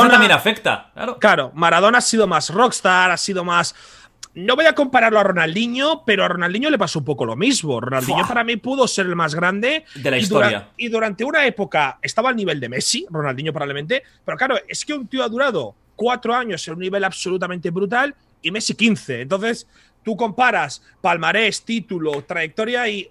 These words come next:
Speaker 2: Ronaldinho, si contamos sus cuatro mejores años, el más grande, junto a
Speaker 1: Para
Speaker 2: Messi.
Speaker 1: mí, Ronaldinho de
Speaker 2: Ah.
Speaker 1: Rijkaard, el mejor de la historia. O sea, eh, eh, t-, pero
Speaker 2: Claro.
Speaker 1: es que no, nunca, nunca se
Speaker 2: Sí.
Speaker 1: vio algo así.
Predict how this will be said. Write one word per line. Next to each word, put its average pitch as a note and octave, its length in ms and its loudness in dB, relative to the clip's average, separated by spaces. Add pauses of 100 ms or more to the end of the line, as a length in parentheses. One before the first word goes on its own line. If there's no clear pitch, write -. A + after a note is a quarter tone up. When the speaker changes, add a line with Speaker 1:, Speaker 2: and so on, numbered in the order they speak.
Speaker 2:
Ronaldinho, F#3 640 -4
si F3 220 -8
contamos G3 440 -2
sus - 200 -4
cuatro A3 260 2
mejores G#3+ 340 0
años, C4+ 460 -2 (160)
el C#3 100 -6
más D#3+ 160 -4
grande, D3+ 380 -4
junto C#3 280 -6
a - 20 0
Speaker 1:
Para C3 160 4
Speaker 2:
Messi. F#3 100 4
Speaker 1:
mí, A#3 80 4
Ronaldinho G3+ 480 2
de F3+ 80 6
Speaker 2:
Ah. - 40 6
Speaker 1:
Rijkaard, D3 540 4
el B2+ 140 0
mejor C3 280 -2
de C3+ 60 2
la A2+ 60 2
historia. G#2+ 460 -6 (160)
O - 40 -10
sea, C3+ 240 2
eh, - 320 -10
eh, C#3 40 -20
t-, B2+ 60 -20
pero - 100 -20 (120)
Speaker 2:
Claro. E3 220 6
Speaker 1:
es C#3 120 2
que G3+ 180 6
no, G#3 180 6
nunca, A#3 520 4
nunca G3+ 280 0
se F#3+ 140 2
Speaker 2:
Sí. E3 60 2
Speaker 1:
vio D3 100 4
algo B2 160 0
así. F#3+ 400 -4